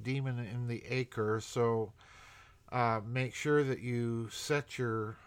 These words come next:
alarms or your notices for that, and to keep an eye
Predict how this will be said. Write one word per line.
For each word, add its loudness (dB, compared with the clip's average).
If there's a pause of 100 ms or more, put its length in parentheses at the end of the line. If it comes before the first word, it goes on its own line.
alarms 2
or 0
your -4
notices 0
for -2
that, 0 (100)
and -4 (100)
to -10
keep -2
an -2
eye 4